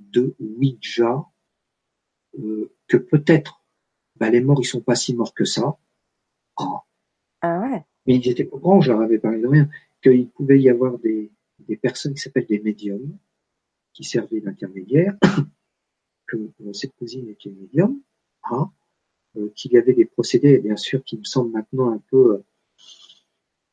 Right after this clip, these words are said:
Speaker 1: euh, un peu empiriques et de l'âge de fer, qui me dit qu'il y a des tables tournantes, et voilà, la, la conversation, euh, avec des invités qui étaient là, mes parents, mais oui, tout ça, c'est des conneries. Ah, et, et ma cousine dit, ben,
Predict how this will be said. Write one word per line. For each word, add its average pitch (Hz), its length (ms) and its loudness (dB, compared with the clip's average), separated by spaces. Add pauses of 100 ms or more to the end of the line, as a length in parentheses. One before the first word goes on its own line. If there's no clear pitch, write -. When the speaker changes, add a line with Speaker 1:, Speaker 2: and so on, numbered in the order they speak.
(160)
Speaker 1:
euh, 104 120 -14
un 117 80 -10
peu 120 240 6
empiriques 135 640 6
et 113 60 6
de 107 80 2
l'âge 107 200 2
de 135 100 8
fer, 208 360 2
qui - 140 -10
me 117 80 -12
dit 135 100 -14
qu'il - 140 -4
y - 20 0
a 95 40 -6
des 101 120 -6
tables - 300 -10
tournantes, 156 540 -2
et - 240 2 (1200)
voilà, 196 260 6
la, 143 140 8
la 175 100 6
conversation, 165 1000 2
euh, 135 200 8
avec 120 260 2
des 117 220 4
invités 127 340 -4
qui - 100 -10
étaient - 160 -8
là, 113 120 -6
mes 110 140 -12
parents, 196 480 -6 (300)
mais 127 240 2
oui, 185 120 -4
tout - 120 -16
ça, 143 140 -12
c'est - 140 -12
des - 140 -16
conneries. 151 720 -16 (440)
Ah, 131 340 -6
et, 101 240 -14
et 101 60 -12
ma 101 140 -4
cousine 160 440 -2
dit, 165 140 -2
ben, 101 200 -4